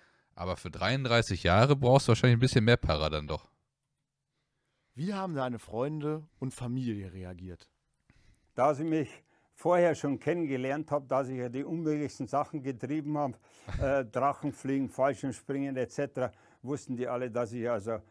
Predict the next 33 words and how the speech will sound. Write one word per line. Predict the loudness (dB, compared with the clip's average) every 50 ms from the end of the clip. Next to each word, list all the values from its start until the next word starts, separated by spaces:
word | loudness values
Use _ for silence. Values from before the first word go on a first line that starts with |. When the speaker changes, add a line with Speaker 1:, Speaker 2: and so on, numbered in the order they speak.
| _ _ _
Speaker 3:
schon | -14 -8 -6 -6 -6 -6
ein | -4 -4 -2 -2 -2 -4 -6 -8 -12
Exot | -12 -14 -14 -8 -6 -4 -4 -4 -6 _ -6
bin. | -4 -4 -4 -4 -6 -12 _ _ _ _ _ _
Und | -10 -8 -8 -8 -8 -8 -6 -6
die | -4 -2
haben | -2 -2 -2 -2
mir | -4 -4
alles | -2 -4 -4 -6 -8 -10
zugetraut. | -10 -10 -8 -6 -8 -8 -4 -2 0 0 0 -2 -4 -10 -20 -20 _ _ _ _ _ _ _ _ _ _
Und | -8 -6 -6 -6 -6 -4
so | -2 0 2
haben | 2 0 -2
sie | -4 -6 -6
mir | -4 -2 -2 0
also | 0 -2 -2 -2 -2 -2 -2 -2 -4 -6 -8
mit | -10 -10 -10 -8
Sicherheit, | -6 -6 -4 -4 -2 -2 -2 -2 -2 -4 -6 -12 _ _ _ _ _ _
äh, | -10 -8 -8 -8 -6 -4
auch | -2 -2 -2 -2 -4 -8 -16
verstanden, | -12 -10 -10 -10 -8 -6 -6 -6 -6 -6 -8 -6 -4
dass | -4 -4 -4 -4
ich | -6 -8 -6
also | -6 -6 -6 -4 -2 -2 -4 -4 -8 _ _ _ _ _ -8
nach, | -2 -2 0 0 -2 -4 -6
äh, | -6 -6 -6 -8
vielen, | -8 -4 -2 -2 0 -2 -2
vielen | -4 -2 -2 -2 0 0 -2
Jahren | 0 2 2 4 4 2 0 -2 -4 _ _ _ _ -10
meine, | -6 -4 -4 -4 -2 -2 0 0 0 0 -2 -4
äh, | -4 -4 -2 -2 -2 -4 -6 -8 -12 -12 -10
Reisen | -8 -4 -2 -2 0 -2 -2 -4 -4 -4 -4 -2 0
dann | 0 0 0 0 -2 -6